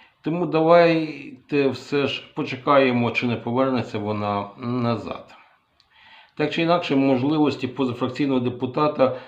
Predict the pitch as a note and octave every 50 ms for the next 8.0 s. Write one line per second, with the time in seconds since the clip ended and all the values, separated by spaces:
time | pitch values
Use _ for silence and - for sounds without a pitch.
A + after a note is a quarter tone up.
0 | - _ _ - C3 B2+ B2+ C#3 C#3 C3 C#3 D3 D3+ D3+ D3+ B2+ - - - C#3
1 | C#3 C3+ - A#2+ G#2 - - - A#2 A#2+ C3 D3 D3+ C3+ - - C#3 B2+ B2 B2
2 | A#2 A2+ G#2 G#2 G#2 G#2 G2+ - - A2 - - A#2+ A2 A2 - A2 - - -
3 | - - A#2+ A2+ - - - - - - C3 A#2 G#2+ G2+ F#2 F2+ F2 E2+ F#2 F2+
4 | - - - - - - - - - - D3+ F3+ F3 F#3 D3+ - - D3+ D3 D3
5 | - - C#3 - C#3 A#2+ A2 A2 A2 A2 A2+ C3+ C#3 C#3 C3+ A#2+ - - - -
6 | _ _ - - - B2+ C3 C3 - - - - - C3 C3+ C3+ C3 - - -
7 | B2+ B2 B2 A2 - - - - B2+ A2 - - - - - - A2 F2 -